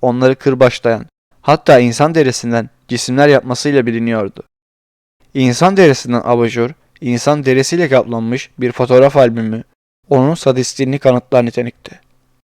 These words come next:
Ilse Köhler adıyla yirmi iki Eylül bin dokuz yüz altıda Almanya'nın Dresden şehrinde doğdu.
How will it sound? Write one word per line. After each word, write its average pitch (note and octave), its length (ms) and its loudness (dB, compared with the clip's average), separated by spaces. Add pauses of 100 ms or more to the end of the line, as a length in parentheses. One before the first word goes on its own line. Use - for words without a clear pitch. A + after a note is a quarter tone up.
(680)
Ilse F3 360 4
Köhler F3+ 400 4
adıyla B2 460 4 (220)
yirmi B2+ 280 0
iki F#3 180 -6
Eylül A#2+ 320 2
bin A#2+ 120 -2
dokuz B2+ 240 -2
yüz C3 80 -4
altıda A2 500 0 (200)
Almanya'nın D3 760 2
Dresden C#3 380 2
şehrinde A#2+ 480 -2
doğdu. A2 320 0